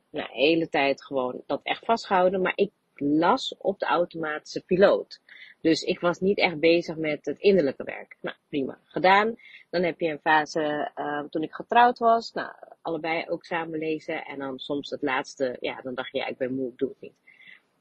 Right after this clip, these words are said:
Tot er op een gegeven moment een commitment kwam. Hè, ik denk dat het nu zo vijftien jaar geleden is, dat we gewoon,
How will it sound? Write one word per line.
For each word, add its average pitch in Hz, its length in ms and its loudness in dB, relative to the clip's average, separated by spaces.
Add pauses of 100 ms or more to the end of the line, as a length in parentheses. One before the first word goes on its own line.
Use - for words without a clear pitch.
Tot 254 180 6
er 233 80 8
op 202 120 0
een 190 60 -2
gegeven 170 260 0
moment 151 340 -6
een 160 120 -8
commitment 175 540 -2
kwam. 220 320 2 (200)
Hè, 185 200 -2
ik 208 120 -6
denk 151 140 -2
dat 147 140 -4
het 143 100 -8
nu 143 160 -2
zo 139 440 -2
vijftien 135 420 -6
jaar 131 180 -12
geleden 180 400 2
is, 190 180 -2
dat 151 160 -8
we 143 80 -8
gewoon, 135 440 -4